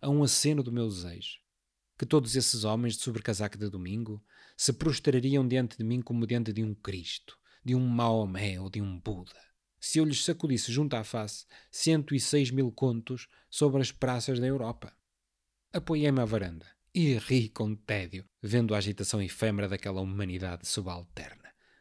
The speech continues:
que se considerava livre e forte, enquanto por cima, numa sacada de quarto andar, eu tinha na mão, num envelope lacrado de negro, o princípio mesmo da sua fraqueza e da sua escravidão.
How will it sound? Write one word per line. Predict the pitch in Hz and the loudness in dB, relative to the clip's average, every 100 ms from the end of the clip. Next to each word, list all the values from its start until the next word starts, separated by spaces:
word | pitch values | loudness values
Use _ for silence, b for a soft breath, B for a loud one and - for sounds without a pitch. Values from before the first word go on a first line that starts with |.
| b | b
que | |
se | - | -4
considerava | - 107 113 101 95 90 | -2 -2 -2 -2 -4 -6
livre | 85 95 110 98 85 92 | -8 -4 -2 -2 -4 -8
e | |
forte, | - - 95 87 _ - B B B B - | -8 -8 -8 -8 _ -20 B B B B -4
enquanto | 190 202 196 - | 2 2 2 -2
por | 170 | -6
cima, | - 170 185 170 156 b b | -2 2 2 2 -2 b b
numa | 127 127 127 | -2 0 2
sacada | - - 127 120 | 0 0 -2 -2
de | 110 | -6
quarto | - 117 110 113 | -2 0 0 -2
andar, | 107 101 120 | -2 -2 -2
eu | 135 | -2
tinha | 127 151 143 | 0 2 2
na | 123 | 2
mão, | 110 123 127 B B B B | 0 0 -4 B B B B
num | 127 131 | 4 4
envelope | 107 107 127 - 104 | 4 0 0 -2 -6
lacrado | 98 120 117 104 92 | -4 -2 -2 -2 -6
de | |
negro, | 87 107 107 104 B B B - | -4 -4 -2 -6 B B B -10
o | |
princípio | 127 135 120 - 156 143 127 | 0 2 2 2 -2 -2 -2
mesmo | 120 131 156 147 131 131 | 2 4 4 4 0 -4
da | 117 113 | -4 -2
sua | 110 127 | -2 0
fraqueza | 107 113 101 - 131 117 107 | -2 -4 -6 0 0 2 -2
e | |
da | 104 | -4
sua | - 110 | -6 -6
escravidão. | 101 - 95 90 82 - | -6 -6 -6 -8 -14 -20